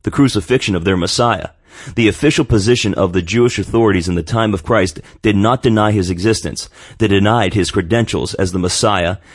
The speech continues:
and his ministry. In a previous God Said, Man Said feature, we reported on the record left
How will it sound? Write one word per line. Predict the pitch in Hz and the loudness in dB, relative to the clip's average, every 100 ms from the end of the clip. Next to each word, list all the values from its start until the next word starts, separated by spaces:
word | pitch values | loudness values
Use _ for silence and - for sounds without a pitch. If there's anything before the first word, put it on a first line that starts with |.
| - | -12
and | - 113 90 | -2 0 0
his | 90 92 | 0 0
ministry. | 104 104 85 - 80 - _ _ _ _ _ _ - - | 2 2 0 -6 -8 -10 _ _ _ _ _ _ -20 -12
In | - 156 | -2 -2
a | |
previous | - 185 160 113 | 2 0 2 0
God | - 107 110 | 2 2 2
Said, | - 101 | 2 0
Man | 95 95 | 2 0
Said | 92 92 | 0 -4
feature, | 80 98 85 87 | -4 -6 -2 -2
we | 90 | 0
reported | 101 92 - 120 117 113 | 0 -2 0 2 2 2
on | 95 | 0
the | 87 | 0
record | 90 101 113 104 | 2 0 0 -2
left | 90 90 85 | 0 -2 -2